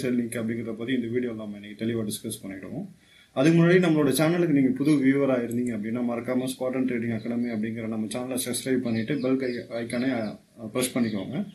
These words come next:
அப்பதான் அடுத்தடுத்து போடக்கூடிய எல்லா வீடியோவும் உங்களை வந்து சேரும். ஓகே, சூப்பர். நாம் இன்னைக்கு வீடியோக்குள்ள போயிடுவோம். அ, day to day எல்லா அப்டேட்ஸும் உங்களுக்கு வேணும் அப்படின்னு நீங்க நினைச்சீங்க அப்படின்னா,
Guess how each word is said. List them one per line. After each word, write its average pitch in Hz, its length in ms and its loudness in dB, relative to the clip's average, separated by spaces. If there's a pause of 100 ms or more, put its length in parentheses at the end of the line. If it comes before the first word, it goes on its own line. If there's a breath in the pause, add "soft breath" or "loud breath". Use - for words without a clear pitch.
(200 loud breath)
அப்பதான் 165 320 4
அடுத்தடுத்து 165 360 4
போடக்கூடிய 135 420 2
எல்லா 123 240 2
வீடியோவும் 120 420 0
உங்களை 120 240 2
வந்து 104 180 -2
சேரும். 95 320 -10
ஓகே, 117 160 -4
சூப்பர். - 340 -8 (460 soft breath)
நாம் 170 180 4
இன்னைக்கு 143 240 4
வீடியோக்குள்ள 135 340 4
போயிடுவோம். 107 460 -2 (560 loud breath)
அ, 123 380 0 (720)
day 185 200 10
to 202 140 8
day 185 160 12 (400)
எல்லா 151 400 8
அப்டேட்ஸும் 151 300 4
உங்களுக்கு 139 300 4
வேணும் 135 440 4
அப்படின்னு 120 60 0
நீங்க 113 200 -2
நினைச்சீங்க 110 520 -4
அப்படின்னா, 107 440 -2